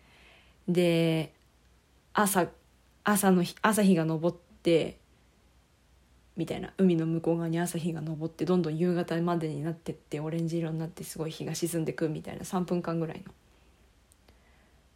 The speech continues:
プロジェクションマッピングが、あの、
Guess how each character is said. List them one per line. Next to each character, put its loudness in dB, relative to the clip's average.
プ -18
ロ -6
ジ -6
ェ -6
ク -10
シ -10
ョ -8
ン -8
マ -8
ッ -10
ピ -12
ン -8
グ -8
が、 -10
あ -4
の、 -8